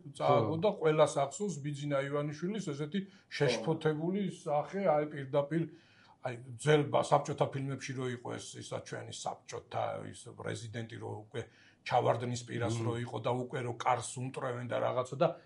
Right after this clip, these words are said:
Speaker 1: პირდაპირ რო გადის უკვე იმით დაშიფრულის გარეშე, რომ მტერი კარს არის მომდგარი და მიშველეთ და რაღაცა, აი, ეგრე, აი, ესე სასოწარკვეთილი ითხოვდა იმ ნაციონალების ერთხელ და სამუდამო დამთავრებას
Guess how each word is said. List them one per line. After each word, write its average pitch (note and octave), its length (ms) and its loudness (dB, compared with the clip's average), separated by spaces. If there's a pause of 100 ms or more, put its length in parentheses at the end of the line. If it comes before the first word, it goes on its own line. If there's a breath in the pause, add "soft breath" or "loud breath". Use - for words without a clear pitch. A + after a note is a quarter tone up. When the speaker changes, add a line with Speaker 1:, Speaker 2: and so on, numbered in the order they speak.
(140)
Speaker 1:
პირდაპირ C#3 580 0
რო C3+ 100 2
გადის A2+ 400 0
უკვე A#2+ 220 -8
იმით A2+ 300 -6
დაშიფრულის A#2+ 760 0
გარეშე, A#2+ 580 2
რომ C3+ 440 0
მტერი B2+ 400 -2
კარს C3+ 380 2
არის C#3+ 280 0
მომდგარი D3 520 -6
და D3+ 120 0 (260 loud breath)
მიშველეთ D3 560 0
და E3 120 0
რაღაცა, C#3+ 320 0
აი, F#3 100 6
ეგრე, F#3+ 240 4 (320 loud breath)
აი, D#3 180 4
ესე F3+ 220 6
სასოწარკვეთილი E3+ 920 2
ითხოვდა F3 460 2
იმ E3 160 6 (180)
ნაციონალების C#3+ 800 -2
ერთხელ C#3+ 360 -2
და F#3 160 6
სამუდამო C3+ 560 -2
დამთავრებას C#3+ 680 -4